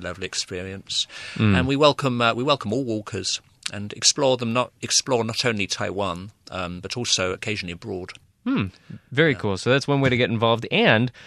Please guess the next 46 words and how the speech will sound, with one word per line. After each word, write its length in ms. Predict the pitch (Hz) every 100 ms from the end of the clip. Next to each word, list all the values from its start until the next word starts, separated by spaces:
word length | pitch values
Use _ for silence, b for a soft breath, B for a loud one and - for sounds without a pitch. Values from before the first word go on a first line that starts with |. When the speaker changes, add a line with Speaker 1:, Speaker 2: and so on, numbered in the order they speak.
| B B -
Speaker 2:
uh, 180 | 120 117
before 420 | 117 110 180 175
I 80 | 127
let 200 | 131 -
you 80 | 120
go, 440 | 143 120 120 170 -
uh, 420 | - 107 104 101
just 200 | 101 123
wanna 140 | 170 127
let 160 | 127
our 80 | 117
listeners 400 | 123 123 113 95
know 180 | 104 113
that, 180 | 120 107
uh, 100 | 107
you 400 | 92 110 226 254
actually 440 | 117 104 - 117
are 120 | 101 110
leaving 480 | 160 214 202 190
the 80 | 165
country, 600 | - 202 190 - 104 143 B B B -
uh, 280 | 113 107 110 - 123
between 540 | 117 - 151 143 -
June 280 | 107 120 147
and 100 | 123 -
August. 580 | 87 143 131 98 98 -
You 160 | 123
are 160 | 92 110
going 240 | 110 110 104
to 140 | -
go 160 | 107 110
on 140 | 101
a 60 | 107
very 280 | 110 202 117
long 300 | 104 98 92
hike, 360 | 98 98 123 -
uh, 160 | 113
in 120 | 110 120
the 80 |
U 120 | 123 131
K. 380 | 220 247 - - _ B B
Speaker 1:
Yeah, 160 | - 165 - B B -
I'm 80 | 120
gonna 160 | 123
start 460 | - - 120 - 127
a, 160 | 104